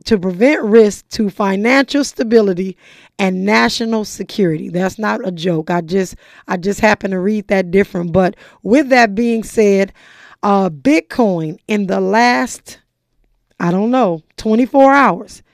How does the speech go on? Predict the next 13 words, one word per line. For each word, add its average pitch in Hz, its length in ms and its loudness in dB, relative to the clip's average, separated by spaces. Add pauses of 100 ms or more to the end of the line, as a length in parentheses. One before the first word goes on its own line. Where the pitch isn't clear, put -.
has 196 240 -2
spiked - 600 -4 (400)
nearly 202 480 4
nine 233 480 0
percent. 220 540 -6 (440)
It 165 220 -4
rose 220 460 2
above 220 520 2
forty-two 240 640 0
thousand 240 460 0
dollars. - 500 2 (540)
And 175 560 -4
this, 220 360 2